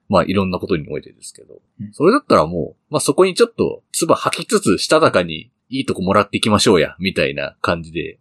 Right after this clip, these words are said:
Speaker 1: なんか終わっていったなっていう感じがすごくしていて、
Speaker 2: うん。
Speaker 1: なんかそれはそれでなんか結構、ああ、いい、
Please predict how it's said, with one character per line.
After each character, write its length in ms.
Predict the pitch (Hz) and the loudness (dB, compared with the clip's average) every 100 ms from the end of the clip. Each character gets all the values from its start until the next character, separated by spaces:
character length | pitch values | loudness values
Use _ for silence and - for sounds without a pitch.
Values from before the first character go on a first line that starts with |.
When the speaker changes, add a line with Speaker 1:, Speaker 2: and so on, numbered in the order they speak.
| _ | _
Speaker 1:
な 140 | 92 | -4
ん 20 | |
か 80 | - | -4
終 120 | 90 | 0
わ 100 | 90 - | 2 2
っ 40 | |
て 80 | 110 | 0
い 40 | 95 | -2
っ 40 | |
た 120 | - | -4
な 100 | 67 | -10
っ 80 | 87 | -14
て 140 | - 64 | -4 -4
い 60 | |
う 40 | - | -2
感 180 | 76 | -8
じ 60 | 69 | -6
が 120 | 71 | -10
す 160 | - 90 | -8 -10
ご 120 | 82 | -10
く 220 | - 53 _ | -12 -20 _
し 140 | - - | -14 -8
て 100 | - | -6
い 200 | 113 107 | -6 -6
て、 140 | - | -12
Speaker 2:
う 20 | |
ん。 20 | 117 | -8
Speaker 1:
な 80 | |
ん 40 | 175 | -8
か 80 | - | -2
そ 120 | 180 | 2
れ 80 | 247 | 2
は 60 | |
そ 100 | - | 2
れ 60 | 214 | 0
で 100 | 202 | 0
な 80 | 190 | -4
ん 60 | |
か 120 | - | -4
結 200 | - 127 - | -10 -12 -10
構、 200 | 65 - _ _ | -10 -10 _ _
あ 220 | 104 73 | -2 -2
あ、 40 | 71 _ | -2 _
い 60 | 180 | 0
い、 220 | 107 | 0